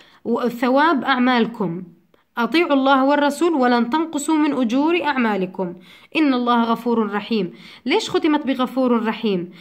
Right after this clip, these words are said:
لأن الله يدعوهم لأن يستغفروا عن الخطأ اللي وقعوا فيه، التمنن وادعاء الإيمان. تمام؟ ننتقل وياكم للآية خمستاش، رح أقرأها. قال تعالى:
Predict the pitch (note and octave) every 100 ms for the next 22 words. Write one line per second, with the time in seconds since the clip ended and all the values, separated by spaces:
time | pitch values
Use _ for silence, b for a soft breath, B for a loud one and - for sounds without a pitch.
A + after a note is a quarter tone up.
0 | B B A3+ D4 C#4 C#4 D4+ C#4 C4 A3+
1 | D4 C4+ A3+ A3+ B3 B3 B3 B3 - C#4+
2 | A#3+ - C4+ C4+ C4+ A3 A#3 A3+ - C#4+
3 | A#3+ A#3+ A#3+ A#3+ A#3 A3+ - A#3 A3+ A3+
4 | A#3 B3 C4+ D4 F#4 C#4+ A3+ F#3+ G#3+ A#3
5 | A#3 G#3 G#3 G3+ F3+ E3+ F3 - _ _
6 | _ _ - G3+ B3 G4+ - B B B
7 | B B D4+ G#4 D4+ A#3 G#3 C4 D#4 C4+
8 | F#3+ F#3+ A#3 C#4+ C#4+ D4 D4+ - A#3+ G#3
9 | - - F3+ G#3+ A3+ C#4+ C4 G#3 G#3 -
10 | b b b b - C#4 B3 A#3+ G#3+ A3
11 | G#3+ G#3+